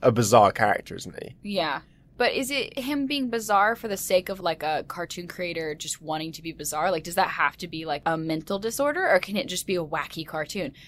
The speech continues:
Speaker 2: Why did someone have to say, like,
Speaker 1: Because
Speaker 2: "He has a disorder"? Like, why would
Speaker 1: <laughs> I,
Speaker 2: someone say
Speaker 1: I,
Speaker 2: that?
Speaker 1: I don't know. I think it's, well, there's a couple different facts. One of them is that, uh, he has, like, this kind of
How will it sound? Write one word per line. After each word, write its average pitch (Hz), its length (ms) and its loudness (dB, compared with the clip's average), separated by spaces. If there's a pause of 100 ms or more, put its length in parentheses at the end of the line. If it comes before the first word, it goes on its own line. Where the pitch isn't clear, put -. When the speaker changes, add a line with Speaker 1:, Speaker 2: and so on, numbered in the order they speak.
Speaker 2:
Why 185 280 10
did 262 160 -2
someone 262 240 2
have 247 180 2
to 214 100 -6
say, 214 200 2
like, 156 300 0
Speaker 1:
Because - 180 -4 (140)
Speaker 2:
"He 302 180 10
has 262 240 10
a 220 80 6
disorder"? 156 580 -2
Like, 220 200 12
why 262 180 12
would 320 160 8
Speaker 1:
<laughs> - 20 4
I, - 40 6
Speaker 2:
someone 269 300 12
say - 200 12
Speaker 1:
I, - 40 8
Speaker 2:
that? 156 340 10
Speaker 1:
I 139 80 12
don't 196 160 12
know. 151 160 12
I 110 100 12
think 196 260 6
it's, 214 200 4 (160)
well, 127 260 8 (480)
there's 139 240 10
a 139 100 2
couple 175 340 8
different 127 440 4
facts. - 540 -4 (320)
One 143 180 8
of 185 80 8
them 165 180 8
is 120 140 4
that, 117 300 6
uh, 98 240 0
he 110 140 -2
has, 104 220 4
like, 104 120 -2
this - 100 -12
kind 120 180 -2
of 101 220 -4